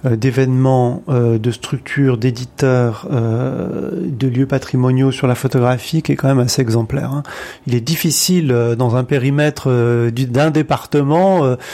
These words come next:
de ne pas trouver, euh, une activité liée à la photographie. Donc,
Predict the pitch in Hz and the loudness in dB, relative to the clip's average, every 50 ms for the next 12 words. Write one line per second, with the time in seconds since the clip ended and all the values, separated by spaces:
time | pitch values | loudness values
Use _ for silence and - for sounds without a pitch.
0 | - - - - - - - 127 113 135 135 123 - 147 139 139 - - - 139 | -14 -14 -16 -18 -20 -14 -8 -4 -2 -2 -2 0 0 0 0 0 -4 -4 -4 -2
1 | 120 127 147 160 170 180 185 185 165 139 131 127 127 127 127 131 135 151 180 165 | 0 0 2 2 2 2 2 2 2 2 2 2 2 2 0 0 0 -2 -2 -2
2 | 143 139 139 147 139 - - - 135 120 127 135 123 - - 151 151 165 170 156 | -2 0 0 -2 -4 -4 -8 -10 -8 -8 -8 -8 -10 -4 -2 0 0 2 0 0
3 | 127 131 147 143 135 120 - - - - 131 110 127 120 - - - 135 123 - | 0 0 0 0 0 -2 -4 -6 -6 -4 -2 -2 -2 -4 -4 -6 -12 -14 -14 -16
4 | - - - - - - - - - - - - 156 156 156 156 - | -18 -20 -18 -16 -14 -14 -14 -14 -16 -18 -6 -2 0 2 2 0 -2